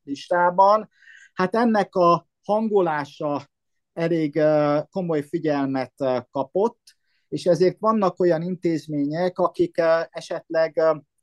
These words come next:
úgy igazolnak vendégprofesszorokat, hogy őket valójában nem vonják be a munkába,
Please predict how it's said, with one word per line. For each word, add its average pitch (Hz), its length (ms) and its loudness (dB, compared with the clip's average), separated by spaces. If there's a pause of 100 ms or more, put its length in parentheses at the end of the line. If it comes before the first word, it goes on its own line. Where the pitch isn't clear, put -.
úgy 202 240 -2
igazolnak 160 640 0
vendégprofesszorokat, 156 1300 -2
hogy 156 180 -8
őket 156 420 0
valójában 160 800 2
nem 160 220 -6
vonják 143 440 -2
be 135 100 -6
a 131 100 -2
munkába, 131 840 -4